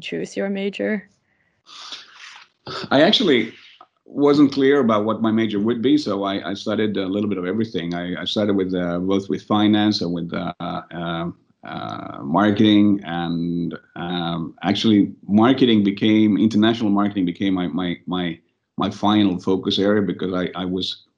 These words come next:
Speaker 2: focused on the international aspect. I wanted to, to see the world, so, so I, my, my, <clears throat> my master's thesis was focused upon Japan.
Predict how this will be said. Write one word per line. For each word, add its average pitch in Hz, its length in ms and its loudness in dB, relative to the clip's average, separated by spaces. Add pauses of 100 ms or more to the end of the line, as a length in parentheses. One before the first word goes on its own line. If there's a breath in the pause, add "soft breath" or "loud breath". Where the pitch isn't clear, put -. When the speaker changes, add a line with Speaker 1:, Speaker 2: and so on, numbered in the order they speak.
Speaker 2:
focused 101 380 2
on 85 120 -2
the 90 80 -2
international 92 500 0
aspect. 95 360 -4
I 78 60 -6
wanted 85 340 -4 (180)
to, - 60 -16
to - 180 -18
see 95 160 0
the 90 80 2
world, 90 320 2
so, 87 300 -4 (420 soft breath)
so 98 180 -2
I, 98 220 4 (120)
my, 101 300 0
my, 95 240 -4 (160)
<clears throat> - 220 -4
my 104 300 6
master's 98 480 0
thesis 98 260 -2
was 92 160 -4
focused 95 320 -2
upon 82 300 -6
Japan. 95 520 -4